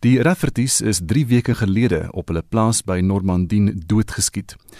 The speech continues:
Die KwaZulu-Natalse premier, Sihle Zikalala, het intussen die versekering gegee dat die provinsiale regering na die funksionering van polisiestasies in die Amajuba-distrik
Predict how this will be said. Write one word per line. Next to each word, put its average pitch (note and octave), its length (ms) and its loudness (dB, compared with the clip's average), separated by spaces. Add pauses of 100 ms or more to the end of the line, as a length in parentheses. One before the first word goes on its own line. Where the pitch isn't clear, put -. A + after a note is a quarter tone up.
(320)
Die G#2+ 160 2
KwaZulu-Natalse B2+ 880 2
premier, G2+ 580 2
Sihle G#2+ 540 0
Zikalala, G2 720 0 (240)
het - 200 -2
intussen C#3+ 680 2
die A#2+ 180 0
versekering - 560 0
gegee E2+ 320 -6 (320)
dat F2+ 260 -2
die G2 120 0
provinsiale G2+ 680 0
regering G#2+ 600 0
na F#2 220 0
die F#2 80 -2
funksionering G#2 640 0
van G2+ 220 0
polisiestasies B2 920 -2
in G2+ 200 -2
die G#2 160 -2
Amajuba-distrik G#2+ 920 -2